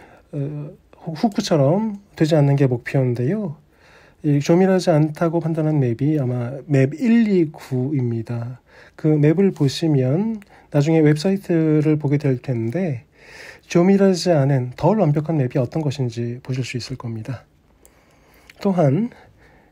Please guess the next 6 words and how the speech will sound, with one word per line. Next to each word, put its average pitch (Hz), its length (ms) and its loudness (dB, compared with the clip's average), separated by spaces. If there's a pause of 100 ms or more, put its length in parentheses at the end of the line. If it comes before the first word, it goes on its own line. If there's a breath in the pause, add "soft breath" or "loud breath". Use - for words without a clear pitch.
(100)
도시에 190 360 2
대한 165 600 -2
캘리포니아 196 600 0
기준은 151 800 -2
정당성 180 640 0
고려를 156 680 0